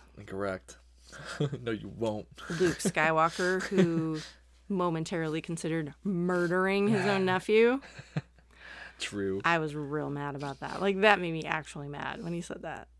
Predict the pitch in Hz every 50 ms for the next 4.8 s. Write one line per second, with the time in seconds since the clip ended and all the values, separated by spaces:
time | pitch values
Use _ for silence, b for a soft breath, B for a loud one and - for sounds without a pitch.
0 | - - - 127 131 127 - - 107 95 98 92 98 101 104 104 95 - - -
1 | - - - - - - - - - - - - - - 202 190 175 180 160 170
2 | 165 156 - 175 151 151 139 135 135 135 135 131 131 135 139 180 226 269 240 254
3 | 262 262 262 214 220 220 208 202 196 185 185 190 180 - 214 196 190 190 190 185
4 | 190 196 196 202 202 196 196 190 185 185 185 185 185 185 175 -